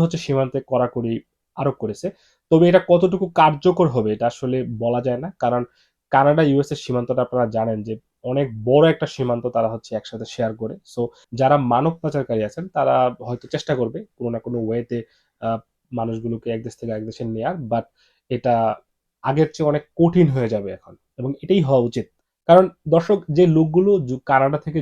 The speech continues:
যুক্তরাষ্ট্রে গেল, এরা তো আসলে হোয়াইট পিপল না, মানে অরিজিনাল যে কানাডিয়ান পাসপোর্টধারী নাগরিক তারা তো না, কারণ তা,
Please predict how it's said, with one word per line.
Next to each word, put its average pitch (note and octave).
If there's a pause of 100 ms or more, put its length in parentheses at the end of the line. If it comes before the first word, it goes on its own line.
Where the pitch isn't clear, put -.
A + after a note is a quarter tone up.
যুক্তরাষ্ট্রে C3+
গেল, A2+ (560)
এরা C3+
তো D#3+
আসলে F3
হোয়াইট D#3
পিপল F3+
না, G2+
মানে A#2 (140)
অরিজিনাল E3
যে E3+ (100)
কানাডিয়ান D3+
পাসপোর্টধারী B2
নাগরিক A2+
তারা E3
তো F3+
না, C#3 (140)
কারণ C3 (520)
তা, D3